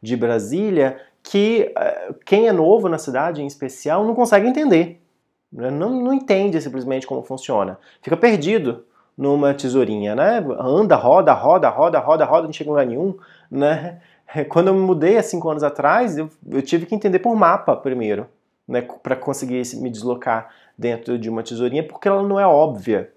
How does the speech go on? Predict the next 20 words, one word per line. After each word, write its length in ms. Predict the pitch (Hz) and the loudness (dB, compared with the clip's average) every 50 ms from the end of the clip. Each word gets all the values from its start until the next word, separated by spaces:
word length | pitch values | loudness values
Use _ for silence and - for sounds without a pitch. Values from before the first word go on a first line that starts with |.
| _ _ _ _ _ _ - | _ _ _ _ _ _ -16
não 160 | 117 117 117 | -14 -14 -14
é? 100 | 120 120 - | -14 -14 -12
Não 300 | 123 123 147 170 208 208 | -8 -4 -2 0 0 2
é 60 | 151 | 2
óbvia. 580 | 117 110 104 104 98 95 92 104 107 101 - - _ _ _ _ _ _ _ _ _ _ _ _ _ _ _ _ _ - | 2 2 0 0 -2 -4 -6 -8 -8 -8 -8 -14 _ _ _ _ _ _ _ _ _ _ _ _ _ _ _ _ _ 0
E 100 | 185 220 | 0 0
por 380 | 220 - - 240 240 233 226 220 | 0 0 -2 0 4 6 8 8
outro 260 | 214 208 208 214 208 | 8 6 6 2 4
lado, 520 | 196 175 175 190 214 226 226 214 170 170 | 6 6 6 6 6 6 4 4 2 0
se 100 | 170 175 | -2 -2
a 40 | 180 | -4
gente 120 | 180 185 | -6 -4
consegue 340 | - 202 185 - 190 180 180 170 | -6 -8 -4 -4 -4 -4 -4 -6
promover 680 | - - 190 185 185 185 170 156 170 170 165 160 - | -6 -4 -2 0 0 0 0 0 0 0 0 -2 -2
intersecções, 1500 | - 170 180 185 185 185 _ _ _ 180 175 170 165 170 - - 170 - - - - 156 156 180 202 208 185 156 123 127 | -2 -2 -2 -4 -4 -8 _ _ _ 0 0 0 0 -4 -6 -6 -6 -6 -6 -6 -2 -2 0 0 0 0 0 0 -2 -2
né, 280 | 143 143 147 143 139 | -2 0 0 0 -2
esses 280 | 139 139 - 139 127 131 | -4 -6 -8 -8 -8 -8
cruzamentos 800 | - - 139 143 131 139 135 131 127 127 123 123 123 123 120 113 | -10 -6 -6 -4 -2 -2 -4 -2 -4 -4 -4 -4 -6 -6 -8 -6
mais 260 | 123 120 117 113 - | -4 -4 -4 -4 -8
simples, 600 | - - 165 175 220 233 226 165 135 131 131 - | -10 -8 -6 -4 -4 -4 -4 -4 -4 -4 -6 -8